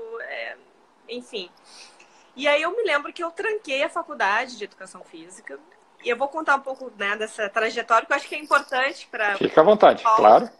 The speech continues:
Speaker 1: saber
Speaker 2: Uhum.
Speaker 1: que pode mudar, né, durante o trajeto, não gostou? Vamos mudar.
Speaker 2: Isso aí é
Speaker 1: Né?
Speaker 2: fundamental o pessoal ter ciência disso.
Speaker 1: Exato. Então, ah, eu comecei a,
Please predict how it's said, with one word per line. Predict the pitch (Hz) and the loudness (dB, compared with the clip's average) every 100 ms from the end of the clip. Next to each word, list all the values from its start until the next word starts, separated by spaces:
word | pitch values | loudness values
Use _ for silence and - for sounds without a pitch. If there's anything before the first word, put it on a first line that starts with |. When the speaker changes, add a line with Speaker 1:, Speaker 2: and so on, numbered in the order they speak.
| - | -6
Speaker 1:
saber | 277 120 | -4 -2
Speaker 2:
Uhum. | 131 233 | -2 -2
Speaker 1:
que | |
pode | 381 381 | -4 -10
mudar, | 392 453 285 269 277 | -10 -6 -4 -4 -6
né, | 214 196 202 | -14 -16 -14
durante | 214 208 233 - 240 | -14 -10 -10 -12 -20
o | |
trajeto, | - 202 208 220 254 254 | -20 -14 -6 -2 -2 -6
não | 233 | -20
gostou? | 208 - 311 285 - _ _ _ _ _ _ | -20 -6 -2 -2 -4 _ _ _ _ _ _
Vamos | 262 269 | -6 2
mudar. | 127 254 | 2 2
Speaker 2:
Isso | 208 | 6
aí | 123 110 120 180 - _ - | 6 6 4 0 -6 _ 4
é | |
Speaker 1:
Né? | 156 | 4
Speaker 2:
fundamental | 214 - 175 190 190 180 - 147 | 4 -4 2 4 4 2 2 2
o | |
pessoal | 151 - - 147 | 2 -2 2 2
ter | - 151 | 2 -4
ciência | - 165 147 156 160 | 2 2 2 0 -2
disso. | 117 120 | 0 -2
Speaker 1:
Exato. | 440 233 240 214 202 202 185 165 226 - | -6 -4 2 2 2 -4 -16 -16 -14 -12
Então, | 247 247 277 302 339 - - | -12 -4 -2 -2 -6 -12 -2
ah, | 247 247 254 247 | 0 0 -2 -6
eu | - | -12
comecei | 262 302 294 311 - 262 233 220 | -16 -14 -14 -14 -10 -8 -8 -6
a, | 202 196 190 185 180 180 180 | -6 -6 -8 -10 -12 -16 -18